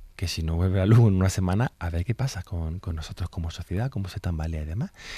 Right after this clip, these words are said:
Pero ese di-, es-, esa sensación de decir, "¿Qué está pasando?". Eso, multiplicado por mí,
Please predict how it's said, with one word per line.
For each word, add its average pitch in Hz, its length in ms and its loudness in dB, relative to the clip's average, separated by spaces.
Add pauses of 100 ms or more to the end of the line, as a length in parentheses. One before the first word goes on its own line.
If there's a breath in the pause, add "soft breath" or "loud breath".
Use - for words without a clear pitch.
(280 loud breath)
Pero 156 140 8
ese 233 180 2
di-, 294 180 -10
es-, 180 180 2
esa - 160 2
sensación 190 440 6
de 165 80 10
decir, 143 380 8
"¿Qué - 60 2
está - 140 4
pasando?". - 440 6 (720 soft breath)
Eso, 110 400 8
multiplicado 123 600 6
por 131 260 8
mí, 135 320 8